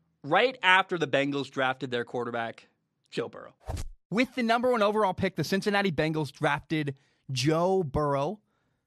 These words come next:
the quarterback out of L S U. This was absolutely the right pick. He's an incredible quarterback. Literally, he had the best season ever by a college quarterback of all time. And I,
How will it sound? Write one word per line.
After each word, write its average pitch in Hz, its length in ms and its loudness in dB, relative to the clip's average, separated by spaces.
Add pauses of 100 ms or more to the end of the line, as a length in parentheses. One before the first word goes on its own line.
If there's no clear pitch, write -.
(140)
the 135 80 -6
quarterback 196 420 0
out 160 100 2
of 139 120 -2
L 160 180 2
S 147 120 -4
U. 127 200 -2 (460)
This 277 180 0
was 220 140 4
absolutely 160 1000 2 (720)
the 151 100 0
right 147 260 0
pick. 131 220 -6
He's 151 120 -2
an 160 100 -2
incredible 156 420 0
quarterback. 160 580 -2 (460)
Literally, 254 420 2
he 196 140 2
had 202 100 2
the 175 80 -4
best 170 300 -2
season 160 380 -4 (120)
ever 175 280 0
by 170 140 2
a 147 60 0
college 156 400 -2
quarterback 160 480 -2 (380)
of 151 100 -4
all 156 240 -2
time. 160 460 -2 (640)
And 147 420 2
I, 139 120 -4